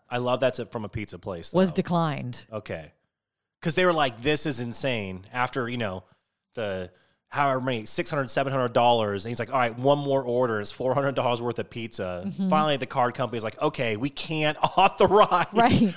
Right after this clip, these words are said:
Speaker 1: what is going on here. Who are you
Speaker 2: So
Speaker 1: feeding?"
Speaker 2: what you brought up, like, he's right. You, he tried to cancel the orders.
Speaker 1: Uh-huh.
Speaker 2: A restaurant like, "Nah, that's out of my control. You should talk to Grubhub."
Speaker 1: Yeah.
Speaker 2: Um, and now he's like, "Okay, well, I'm stuck with it. I can't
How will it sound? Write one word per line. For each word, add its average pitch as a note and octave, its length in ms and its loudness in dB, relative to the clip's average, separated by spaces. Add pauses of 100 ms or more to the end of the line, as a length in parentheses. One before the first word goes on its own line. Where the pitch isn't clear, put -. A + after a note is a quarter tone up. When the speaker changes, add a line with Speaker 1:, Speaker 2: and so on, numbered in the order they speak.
Speaker 1:
what G3+ 220 8
is G3 120 6
going F#3+ 300 4
on F#3+ 240 -2
here. F#2+ 240 -4
Who F3+ 160 4
are A#3 60 0
you G3+ 80 -2
Speaker 2:
So D4+ 120 6 (200)
Speaker 1:
feeding?" A3+ 180 -4
Speaker 2:
what A#3 220 0
you B3+ 80 -2
brought B3 180 4
up, G#3+ 140 4
like, G#3+ 140 2
he's G#3 280 -2
right. B3 180 0
You, F#3 600 0
he G3 160 4
tried G#3 320 2
to A#3 80 0
cancel F3 400 -2
the D#3 100 -2
orders. D#3+ 500 0
Speaker 1:
Uh-huh. G2+ 340 -2
Speaker 2:
A D#3+ 40 2
restaurant E3 320 2
like, D#3 160 -2
"Nah, D3+ 180 0
that's C#3+ 140 -2
out D#3 100 4
of D3 60 2
my C#3 100 -2
control. C#3 380 2
You C3 140 -4
should C3 260 -8
talk B2 200 0
to B2+ 80 -8
Grubhub." A#2+ 480 0
Speaker 1:
Yeah. F2+ 260 -6 (480)
Speaker 2:
Um, C3+ 560 -2
and E3 160 -2
now D#3+ 160 0
he's F3 200 0
like, C#3 240 -4
"Okay, D3 380 -2
well, C3+ 320 -2
I'm B2 240 -4
stuck - 400 -4
with D#3+ 140 0
it. G#3 200 0
I C#3 140 -4
can't C#3+ 600 -6